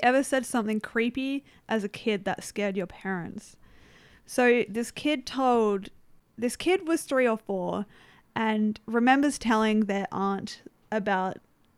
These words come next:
a situation where they saw their parents. They were flying some feet off the ground and saw their mum and dad in a restaurant through a window. And then they could also see the dad's black truck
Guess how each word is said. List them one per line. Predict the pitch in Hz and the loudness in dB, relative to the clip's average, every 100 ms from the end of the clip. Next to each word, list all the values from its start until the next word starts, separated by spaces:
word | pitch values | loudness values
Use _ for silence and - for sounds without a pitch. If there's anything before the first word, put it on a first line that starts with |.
| _ | _
a | - 240 | -4 -2
situation | 294 226 269 233 240 | 0 2 4 4 4
where | 226 208 | 2 4
they | 208 | 2
saw | 214 220 208 | 2 -2 0
their | 190 | -2
parents. | 185 - 185 180 180 - - - - - - _ | -4 -2 -2 -2 -6 -10 -14 -16 -20 -20 -20 _
They | 233 | 6
were | 240 | 6
flying | - - 226 220 202 160 269 - _ _ _ _ _ - | 4 2 4 4 2 0 -2 -4 _ _ _ _ _ -6
some | - 285 302 | 2 4 6
feet | 285 | 4
off | 262 - | 4 2
the | 220 | -2
ground | 190 185 294 359 | 0 2 2 4
and | 220 220 | 2 2
saw | 233 220 | 2 4
their | 214 | 4
mum | 208 202 | 4 2
and | 202 | 2
dad | 202 180 175 | 4 2 2
in | 190 | 0
a | 180 | -2
restaurant | 185 185 - 190 175 - | -2 -4 -4 -8 -8 -10
through | - 180 | -6 -4
a | 170 | -4
window. | 175 175 - - 214 - _ - - - - _ | -4 -6 -6 -6 -6 -8 _ -20 -20 -20 -20 _
And | - | -2
then | 220 | 2
they | 226 | 2
could | 247 233 | 2 4
also | 233 277 277 | 6 6 6
see | 285 240 202 | 6 6 6
the | |
dad's | 196 190 190 | 4 2 0
black | - 190 - | -2 -2 -2
truck | - - 202 339 - | -8 0 0 0 -4